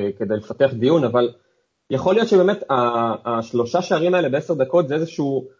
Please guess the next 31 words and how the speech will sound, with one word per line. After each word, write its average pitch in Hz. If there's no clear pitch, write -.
עונש 170
משמעותי 127
שהקבוצה 120
קיבלה 135
בשלב 135
מאוד 131
מוקדם 131
העונה, 127
שהוא 120
עוד 107
לא 127
כזה 131
קריטי. 131
זה 117
לא 143
איזה 165
משחק 156
נוקאוט, 147
אה, 131
אה, 123
מטורף 135
שאנחנו 127
עכשיו 127
איבדנו 131
את 120
הכל, 196
אלא 120
משהו 170
שאפשר 160
ללכת -
הלאה, 156